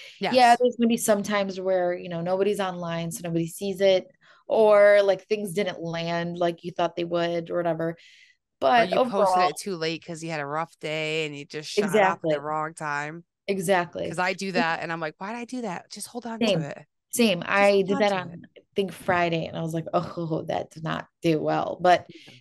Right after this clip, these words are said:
Speaker 1: and it's fine. It's all just part of the game. And
Speaker 2: Mm-hmm.
Speaker 1: it's, it's, I don't get too hurt by it. I don't take anything personally. I don't, like,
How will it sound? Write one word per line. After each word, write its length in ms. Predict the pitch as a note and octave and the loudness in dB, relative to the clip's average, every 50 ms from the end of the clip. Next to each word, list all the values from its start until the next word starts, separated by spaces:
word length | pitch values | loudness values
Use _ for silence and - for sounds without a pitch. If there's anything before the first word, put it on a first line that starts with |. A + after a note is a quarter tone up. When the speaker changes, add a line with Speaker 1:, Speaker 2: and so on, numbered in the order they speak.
| _ - | _ -2
Speaker 1:
and 100 | - A3+ | 0 2
it's 180 | B3 B3 A#3+ - | 2 2 2 0
fine. 280 | - C4 A#3 F3+ E3 - | -2 0 0 0 -2 -4
It's 200 | - - E3 G#3+ | -8 -6 -2 2
all 180 | G3 G3+ G#3 | 4 4 4
just 240 | G3+ G#3 F#3+ - - | 4 2 -6 -10 -10
part 240 | - F#3+ F#3+ F#3 F3+ | -6 -4 -4 -2 -4
of 120 | F3 F3 E3+ - _ _ | -6 -8 -12 -18 _ _
the 140 | F3+ F3+ F3+ | -4 -4 -4
game. 380 | E3+ F3+ F3+ E3 D3+ D3+ E3 E3 | 0 0 0 0 0 -2 -4 -4
And 300 | F3 F3 F3 E3+ E3 E3+ | -2 -2 -4 -6 -8 -8
Speaker 2:
Mm-hmm. 180 | E3+ E3 E3 | -8 -8 -4
Speaker 1:
it's, 280 | F3 F3+ F#3 G3 G3+ - _ - | -4 -4 -6 -6 -16 -16 _ -10
it's, 280 | - - - - - - - - - _ _ | -10 -10 -10 -14 -16 -18 -18 -20 -20 _ _
I 100 | - F#3 | 0 2
don't 220 | F#3+ G3+ G#3 G#3 G3 | 4 4 2 0 -2
get 340 | F#3+ G#3 G3+ G3 F#3+ - - | 0 2 2 2 0 -4 -8
too 240 | - - G#3 G3 | -4 -2 -2 -2
hurt 260 | F#3 F3 F#3+ F#3 F#3 - | 0 0 0 0 0 0
by 140 | F#3 F#3 F3+ | 0 0 0
it. 260 | F3+ F3+ F3 F3 - | 2 0 -2 -2 -2
I 20 | F3 | -4
don't 180 | F3+ F3+ F3 | -4 -6 -6
take 140 | E3+ F#3 F3 | -8 -10 -10
anything 380 | F3+ F3 F3 E3+ F3 E3+ E3 E3 | -10 -10 -8 -8 -6 -6 -6 -6
personally. 720 | - F3 E3+ E3 - - E3 E3 E3 - F#3 E3+ E3 E3+ E3 | -4 -4 -4 -4 -4 -6 -6 -6 -6 -6 -4 -4 -2 -2 -2
I 20 | |
don't, 220 | D#3+ E3 E3 E3 - | -2 -2 -2 -4 -4
like, 240 | - E3 D#3+ - | -4 -4 -4 -6